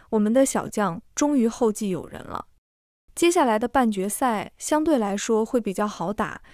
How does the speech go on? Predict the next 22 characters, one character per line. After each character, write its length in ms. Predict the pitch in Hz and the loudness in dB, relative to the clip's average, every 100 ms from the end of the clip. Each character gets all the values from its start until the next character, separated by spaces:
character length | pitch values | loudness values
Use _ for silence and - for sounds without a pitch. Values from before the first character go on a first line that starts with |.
| - - | -12 0
林 160 | 233 | 2
诗 160 | 262 330 | 2 2
栋 220 | 320 262 | 2 0
有 120 | 208 | 0
望 220 | 196 226 | 0 0
成 220 | 226 220 214 | 0 -2 -2
为 340 | 202 196 202 _ | -2 -2 -6 _
国 200 | - 214 | 2 2
乒 200 | 220 311 | 2 -4
面 200 | 320 254 | 0 0
对 240 | 226 202 | 2 0
张 260 | 190 262 277 | 0 0 0
本 220 | 254 - | -2 -4
智 340 | - 240 208 - | -6 -2 -2 -4
和 200 | - - | -8 -6
的 140 | 202 220 | -2 -4
最 220 | - 294 | 0 -2
后 220 | - 381 | 4 4
一 80 | 220 | 4
道 160 | - - | -2 -8
防 240 | - 151 | -10 -10
线。 260 | - 196 | -6 -6